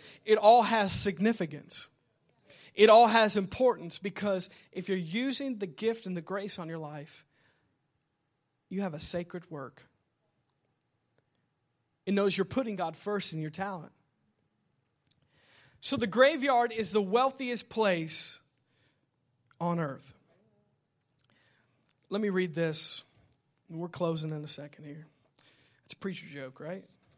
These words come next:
You could laugh. It's a preacher joke. <laughs> Closing in a minute, twenty minutes later. Closing in a minute, thirty minutes later.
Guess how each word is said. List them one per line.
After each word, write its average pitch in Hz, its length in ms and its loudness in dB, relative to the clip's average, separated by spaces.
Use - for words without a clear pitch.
You 226 120 -6
could 196 140 -8
laugh. 143 300 -12
It's 175 140 -12
a - 20 -10
preacher 175 300 -10
joke. 143 280 -14
<laughs> - 1600 -20
Closing 202 420 0
in 196 140 -2
a 185 40 -2
minute, 170 280 -4
twenty 196 300 2
minutes 180 280 -4
later. 156 380 -8
Closing 214 560 10
in 196 140 4
a 190 40 0
minute, 175 460 -2
thirty 214 340 10
minutes 175 320 -2
later. 139 300 -8